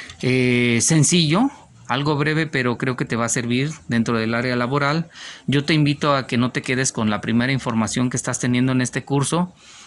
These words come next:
Como siempre te digo, pues busca más información para que tú tengas un tema más amplio. Incluso busca temas de que hablen de diferentes mediciones en el manómetro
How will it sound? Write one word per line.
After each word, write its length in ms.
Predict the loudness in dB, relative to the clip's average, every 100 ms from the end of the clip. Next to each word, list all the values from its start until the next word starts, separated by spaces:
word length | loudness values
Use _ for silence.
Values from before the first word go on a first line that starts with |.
| -10
Como 240 | 0 2
siempre 300 | 2 0 0
te 160 | -2 0
digo, 260 | 0 0 0
pues 160 | -2
busca 300 | 0 -2 0
más 200 | 0 2
información 880 | 0 0 0 0 0 0 2 0 -2 -8 -20 -20 -20 -4
para 260 | 0 0 0
que 340 | 0 2 0 0
tú 120 | -4
tengas 380 | -2 0 0 0
un 100 | -2
tema 240 | 0 0 2
más 300 | 0 -2 -2
amplio. 480 | -2 -2 -2 -2 -4 -12 -10 -2
Incluso 400 | 0 2 0 0
busca 320 | -2 -2 -2
temas 320 | 0 0 0
de 180 | -2 -2
que 100 | -2
hablen 280 | -2 0 0
de 80 |
diferentes 520 | 0 -2 -2 -2 -2 -2
mediciones 680 | -2 -2 -2 0 0 -2 -2
en 120 | 0
el 100 | 0
manómetro 640 | 0 2 0 0 -2 -4